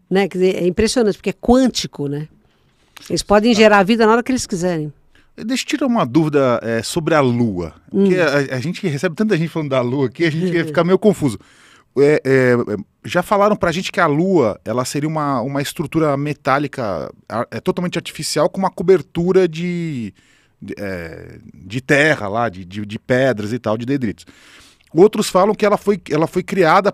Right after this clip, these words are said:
Speaker 2: ela foi moldada a partir de rochas mesmo, e aí se comprimiu ali, se formou um, um, né, um satélite, é, artificial, que a gente considera, e que ele, ele equilibra o planeta Terra.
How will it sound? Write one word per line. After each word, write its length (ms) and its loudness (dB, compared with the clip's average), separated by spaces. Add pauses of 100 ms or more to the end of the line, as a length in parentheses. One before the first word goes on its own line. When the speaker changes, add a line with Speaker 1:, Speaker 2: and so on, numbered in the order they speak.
(100)
Speaker 2:
ela 160 -2
foi 200 -2
moldada 580 2
a 40 0
partir 380 -4
de 120 -6
rochas 480 -2
mesmo, 480 0 (380)
e 80 0
aí 140 4
se 140 -4
comprimiu 680 0
ali, 160 0
se 120 -6
formou 540 0
um, 220 -4 (420)
um, 180 -2
né, 120 0
um 120 -2
satélite, 920 -2 (100)
é, 160 -4
artificial, 640 -2
que 120 -8
a 40 -4
gente 200 -12
considera, 420 2
e 60 -2
que 140 -6
ele, 280 -2 (400)
ele 160 0
equilibra 460 -2
o 20 -8
planeta 320 0
Terra. 280 2